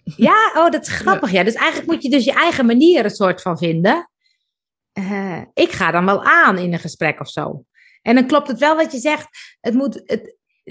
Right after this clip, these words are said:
Speaker 1: ik kan ook aangaan in een gesprek en de volgende dag denken, "Oh nee, toch niet."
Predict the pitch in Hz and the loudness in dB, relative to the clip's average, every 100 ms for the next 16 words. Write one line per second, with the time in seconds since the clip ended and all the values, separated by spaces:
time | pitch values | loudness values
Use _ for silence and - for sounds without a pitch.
0 | - - 220 226 240 247 247 233 240 226 | -20 -8 -4 0 2 2 2 2 2 2
1 | 220 208 190 - 208 208 208 202 190 196 | 2 2 -2 -2 -2 0 -2 -2 -4 -2
2 | 185 190 180 - 185 165 175 165 208 302 | 0 -2 -2 -2 -2 -2 -4 -4 -2 -4
3 | - | -8